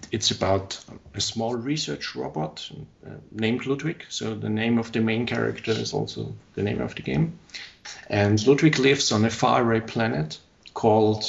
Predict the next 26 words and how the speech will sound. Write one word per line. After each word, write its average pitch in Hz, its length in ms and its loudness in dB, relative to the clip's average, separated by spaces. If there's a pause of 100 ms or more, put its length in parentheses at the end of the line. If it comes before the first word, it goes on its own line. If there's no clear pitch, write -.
uh, 95 140 -4
Unitron, 131 760 4 (500)
and 104 280 2
there's 113 240 4
a 104 80 4
robot 120 340 4
civilization, 110 1000 0
and 110 200 0
they 113 140 -2
do 131 220 2
have 123 280 2
a 110 80 4
serious, 120 800 2
uh, 107 220 -2
energy 110 340 0
problem. 101 480 -4 (340)
So - 220 -2
they 95 120 -2
ran 117 240 4
out 110 180 2
of - 440 -4
all 110 180 2
their 98 320 0 (160)
natural 110 420 4
resources, 113 680 0 (880)
um, 104 560 -6